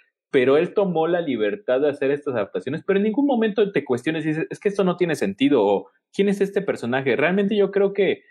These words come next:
lo padre de la historia es de que puedes no saber nada y lo entiendes. Y sí, evidentemente, mientras más sepa, más profundidad le vas a dar una historia, pero creo que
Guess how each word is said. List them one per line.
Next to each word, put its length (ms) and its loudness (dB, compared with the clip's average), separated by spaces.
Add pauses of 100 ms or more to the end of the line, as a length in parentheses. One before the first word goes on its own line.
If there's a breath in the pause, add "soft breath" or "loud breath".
(280 soft breath)
lo 300 2
padre 360 2
de 120 4
la 120 0
historia 540 2
es 160 2
de 180 2
que 300 -2 (160)
puedes 220 2
no 140 2
saber 340 2
nada 460 0 (920)
y 100 0
lo 140 4
entiendes. 680 0 (380)
Y 120 0
sí, 480 0 (100)
evidentemente, 680 0
mientras 380 0
más 200 -2
sepa, 260 0
más 280 0
profundidad 460 -2
le 80 2
vas 180 0
a 60 0
dar 100 2
una 120 -6
historia, 340 -2
pero 180 0
creo 160 0
que 240 -2